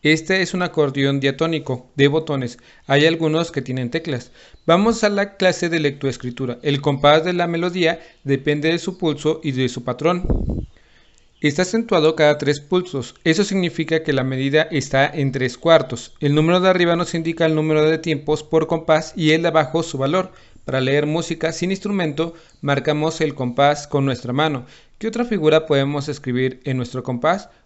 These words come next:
Puede ser una blanca y una negra, y una redonda cabe en el compás de tres cuartos. No, porque la redonda dura cuatro tiempos y el compás de tres cuartos solo tiene tres tiempos.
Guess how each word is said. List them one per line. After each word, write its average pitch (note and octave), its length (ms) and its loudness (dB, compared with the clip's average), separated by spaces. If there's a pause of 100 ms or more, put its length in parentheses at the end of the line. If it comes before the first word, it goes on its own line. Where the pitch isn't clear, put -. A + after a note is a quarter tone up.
Puede D3 380 4
ser E3 180 -2
una E3+ 160 0
blanca C#3+ 460 2
y C3 100 -6
una C3 180 -2
negra, C#3+ 360 0 (280)
y D3 120 0
una E3+ 160 2
redonda D#3+ 500 2
cabe C3+ 220 0
en C#3+ 60 0
el C#3+ 80 -4
compás B2+ 360 -2
de B2+ 80 -6
tres B2 240 -10
cuartos. F3+ 560 -2 (640)
No, D#3 240 0
porque G3+ 220 0
la F#3+ 100 4
redonda D3+ 360 2
dura C#3+ 220 0
cuatro C#3+ 320 0
tiempos D3+ 460 -4
y - 40 -2
el B2 100 -4
compás C3+ 520 0
de C#3+ 140 0
tres D3 300 -2
cuartos D3+ 400 0
solo D3 240 0
tiene C3 300 -6
tres A#2+ 260 -6
tiempos. A#2+ 420 -10